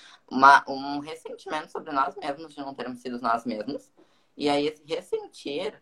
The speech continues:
já cria um, um karma com aquilo, de tipo, não, eu vou ter que passar por isso de novo pra poder ver que eu realmente sou eu. Ahn,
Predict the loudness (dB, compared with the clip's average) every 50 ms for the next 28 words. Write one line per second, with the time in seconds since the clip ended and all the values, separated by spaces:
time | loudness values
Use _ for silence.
0 | _ _ -4 2 4 6 6 6 4 2 -2 -6 _ _ _ _ -12 -10 -8 -8
1 | -6 -6 -8 -8 -8 -8 -10 -10 -8 -10 -10 -10 -12 -12 -14 -14 -14 -14 -12 0
2 | 4 6 6 6 4 0 -4 -4 -4 -4 -4 -4 -4 -4 -4 -6 -10 _ _ -12
3 | -10 -8 -8 -8 -8 -6 -4 -2 -2 -2 -2 -4 -6 -6 -6 -8 -10 -8 -8 -8
4 | -6 -4 -6 -6 -6 -8 -12 -12 -8 -6 -4 -2 0 2 2 2 2 0 -4 -8
5 | -8 -6 -6 -4 -2 -2 -2 -2 -4 -8 -10 -6 -4 -4 -4 -6 _ -8 -6 -6
6 | -4 -4 -4 -6 -6 -8 -12 -12 -10 -8 -8 -8 -8 -10 _ _ _ _ _ _
7 | _ _ _ _ -4 -2 0 0 0 0 -2 -2 -2 -2 -2 -4 -6 -10 -14 -16